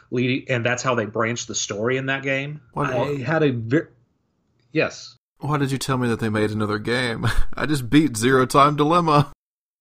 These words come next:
Speaker 1: <laughs> Well, you've got another game to play, and I highly recommend this game. I, the biggest difference between it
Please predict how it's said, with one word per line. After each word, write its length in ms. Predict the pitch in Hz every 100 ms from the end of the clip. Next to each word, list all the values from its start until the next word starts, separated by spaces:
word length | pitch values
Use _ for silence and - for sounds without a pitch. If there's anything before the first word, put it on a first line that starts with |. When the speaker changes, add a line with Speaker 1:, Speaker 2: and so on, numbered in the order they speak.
| _ _ _ -
Speaker 1:
<laughs> 1160 | 180 147 165 170 147 151 156 135 127 127 135 127 - _ - - _ _
Well, 120 | 107 113
you've 180 | 120
got 160 | 127 127
another 340 | 131 127 117
game 260 | 113 113 110
to 140 | 131 170 - 147
play, 480 | - 123 107 135 127 _ 147
and 280 | 135 131 127 -
I 200 | 135 135
highly 420 | - - 165 165
recommend 460 | 143 131 123 135 120
this 120 | 101
game. 380 | 110 98 101 110 _ _ _ _ _ _ -
I, 160 | 147 -
the 100 | 147
biggest 380 | 135 190 196 -
difference 460 | 127 170 160 - -
between 400 | - - 135 123
it 360 | 120 139 -